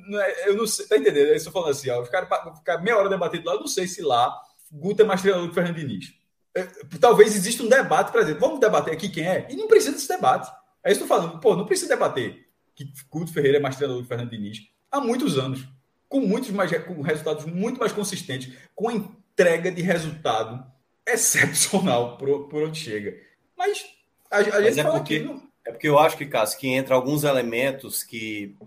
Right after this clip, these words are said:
Speaker 2: pouco se valoriza no esporte pra algumas pessoas. Eu, por exemplo, eu gosto, eu, eu gosto de um outro estilo. Eu não gosto muito do estilo do Guto. Mas a maneira como o Guto, ele afeta dentro de um elenco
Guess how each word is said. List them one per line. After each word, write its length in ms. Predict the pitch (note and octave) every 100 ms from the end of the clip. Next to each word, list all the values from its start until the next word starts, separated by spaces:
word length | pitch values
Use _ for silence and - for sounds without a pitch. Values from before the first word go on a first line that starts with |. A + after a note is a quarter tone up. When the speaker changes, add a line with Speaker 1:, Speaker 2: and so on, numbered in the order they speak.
| -
Speaker 2:
pouco 260 | E3+ F#3+ -
se 120 | F3+
valoriza 680 | D3+ D#3 C#3+ C3+ D3+ D3 D3
no 220 | C3+ C#3
esporte 640 | C#3+ - B2 C3 - C3+ - _ _ _
pra 100 | -
algumas 300 | G3 F#3+ F#3+
pessoas. 520 | F#3+ F#3 F3+ B2+ G#2 G#2
Eu, 180 | E3
por 140 | F#3 E3
exemplo, 360 | C#3+ D3 F3
eu 80 | F3+
gosto, 520 | C3 D3+ F3 - G3+ -
eu, 260 | C3 C3 C3+
eu 180 | B2 A#2+
gosto 280 | B2 C#3 -
de 60 |
um 40 | E3
outro 220 | E3 F3
estilo. 480 | G3 - D3+ A2+ -
Eu 60 | G2
não 100 | A#2+
gosto 240 | A#2+ C3
muito 120 | D3 C#3+
do 60 |
estilo 220 | D3 D#3
do 120 | D3+ G3
Guto. 280 | C#3+ - _ _ _ _
Mas 360 | B2+ D3 C#3 -
a 120 | C#3+
maneira 440 | D3+ D#3 E3 G#3
como 200 | - F3+
o 60 | E3+
Guto, 220 | C3+ C3+
ele 80 | C#3
afeta 720 | C3 - - D#3 E3 E3 F3
dentro 340 | C#3 C3+ C#3 C3+
de 100 | C3+
um 80 |
elenco 680 | C3+ A#2+ A#2+ C3+ C3+ D3 D3